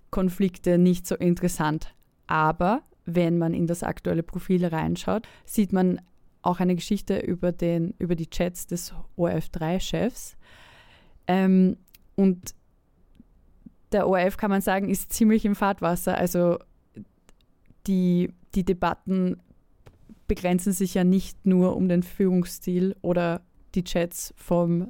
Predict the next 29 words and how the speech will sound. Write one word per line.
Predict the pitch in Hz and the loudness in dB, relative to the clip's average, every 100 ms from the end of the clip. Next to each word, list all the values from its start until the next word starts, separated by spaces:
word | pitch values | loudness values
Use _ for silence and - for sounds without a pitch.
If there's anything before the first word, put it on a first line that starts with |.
| 262 | -10
zurückgetretenen | - 185 180 185 - 175 180 180 175 175 180 - _ _ - - - - | -2 -2 -2 -6 -4 -6 -4 -2 2 2 0 -6 _ _ -20 -20 -16 -4
Generaldirektor | 190 180 165 170 180 180 - 175 | -2 2 0 0 -2 -4 -2 -2
Weismann. | 170 - - 180 185 - - _ _ _ _ - | -2 -4 -4 -4 -4 -8 -20 _ _ _ _ -20
Zusammengefasst, | - 180 185 196 - 190 - - - - - | -8 -4 0 0 0 -2 -4 -18 -20 -12 2
im | 214 208 | 4 4
Haus | 180 180 | 2 0
kennt | - 190 - | -2 -2 0
man | 190 | -2
die | |
Probleme, | 180 180 175 175 175 180 180 - _ _ _ - - | -2 -2 0 2 2 0 -2 -20 _ _ _ -16 -4
nach | 170 - | -4 -2
außen | - 175 180 175 | 0 0 0 -6
freut | - 190 196 | -4 -2 0
man | 202 | -2
sich, | 202 208 202 - | 0 0 0 -2
nach | 170 - | -2 0
außen | - 170 - 180 | -2 -2 -2 -4
ist | 175 | -2
man | 175 | -2
für | 175 | 0
das | 170 170 | -2 -2
Event | 175 170 - | -4 -4 -4
gewappnet | 170 180 - 180 175 - - - | -4 -4 -2 -2 -2 -6 -20 -14
und | - 190 180 | 2 2 4
wird | 196 180 | 0 0
das | 180 | 0
auch | 170 170 | 0 0
durchziehen. | - 202 - - 180 180 - | 2 2 2 0 0 0 0
Und | 180 175 | 0 0